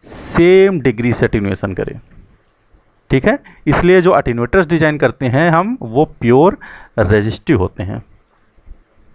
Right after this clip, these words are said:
ओके। और प्योर resistive होने की वजह से इनमें इनका कोई भी phase constant beta इनमें ज़ीरो होता है, phase constant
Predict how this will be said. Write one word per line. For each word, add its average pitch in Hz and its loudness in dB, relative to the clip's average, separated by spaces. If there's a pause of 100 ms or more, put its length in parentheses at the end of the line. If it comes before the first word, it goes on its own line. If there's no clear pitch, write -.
(400)
ओके। 214 0 (1300)
और 117 -4
प्योर 175 2
resistive 170 -2
होने 175 0
की 165 2
वजह 165 4
से 208 0 (460)
इनमें 127 0
इनका 127 0
कोई 123 0
भी 120 2 (300)
phase 139 0
constant 117 -2
beta 101 -2
इनमें 98 -6 (280)
ज़ीरो 104 0
होता 147 0
है, 170 -4 (1120)
phase 127 0
constant 117 -4